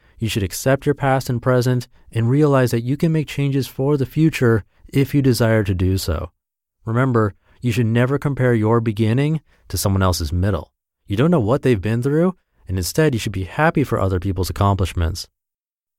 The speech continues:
Think about your dream life. To stop comparing yourself to others, you may want to think about your dream life.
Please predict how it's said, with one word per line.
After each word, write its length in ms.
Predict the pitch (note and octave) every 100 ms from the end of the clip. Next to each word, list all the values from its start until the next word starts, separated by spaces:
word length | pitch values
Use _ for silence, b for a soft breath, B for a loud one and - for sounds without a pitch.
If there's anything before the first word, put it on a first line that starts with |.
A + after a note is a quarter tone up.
| _ _ _
Think 200 | D#3 D3+
about 340 | A2+ G2+ G2
your 280 | F#2 F#2 F#2+
dream 380 | F2 F2+ F2+ F2
life. 340 | E2 E2+ - _ _ _ _ _ _ _ _
To 80 | -
stop 240 | - A#2+ -
comparing 360 | A#2 A#2+ B2
yourself 280 | A#2+ B2+ A2+
to 120 | -
others, 420 | A2+ A2+ B2+ A#2+ G#2+
you 60 |
may 160 | G#2 C3
want 200 | D3 D3+
to 60 |
think 220 | - C3+ B2+
about 320 | A#2 A#2 G#2
your 240 | G#2 A#2+
dream 460 | A2+ - A#2 C#3 C3
life. 340 | E2 E2 -